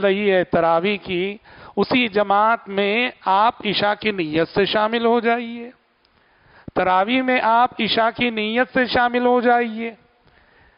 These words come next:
جب امام دو رکعت بعد سلام پھیرتا ہے تراویح میں،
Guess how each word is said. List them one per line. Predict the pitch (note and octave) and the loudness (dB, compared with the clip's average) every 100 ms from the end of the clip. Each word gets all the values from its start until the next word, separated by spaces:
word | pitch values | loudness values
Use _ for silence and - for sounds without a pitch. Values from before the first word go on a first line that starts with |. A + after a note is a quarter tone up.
| _ _ - | _ _ -4
جب | G3 F#3+ | -4 -2
امام | G#3 G#3 A#3 B3 A#3+ | 0 2 2 0 0
دو | A3+ | 2
رکعت | A#3 A3 A#3 A#3+ G3 | 2 2 2 0 2
بعد | A#3 A#3 | 0 2
سلام | - G3+ G#3 B3 | 0 2 2 0
پھیرتا | A#3 A3 A3 A#3 | 0 0 0 2
ہے | A3+ | 2
تراویح | A3 G#3 F3+ F#3 A#3+ | 2 0 2 0 0
میں، | B3+ C4 | 0 0